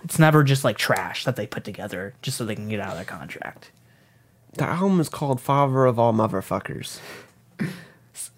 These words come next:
Speaker 1: it's, it's, it's pretty similar to Metal Machine music-esque.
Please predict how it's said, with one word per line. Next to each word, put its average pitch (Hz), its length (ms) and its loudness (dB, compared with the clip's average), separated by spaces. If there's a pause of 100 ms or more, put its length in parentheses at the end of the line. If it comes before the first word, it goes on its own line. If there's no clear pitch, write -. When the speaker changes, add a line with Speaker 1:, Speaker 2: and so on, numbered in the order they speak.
Speaker 1:
it's, - 360 -14
it's, - 200 -12
it's 127 240 -8
pretty 139 220 0
similar 127 460 2
to 113 300 2
Metal 120 240 -2
Machine 113 340 -4
music-esque. 104 680 -12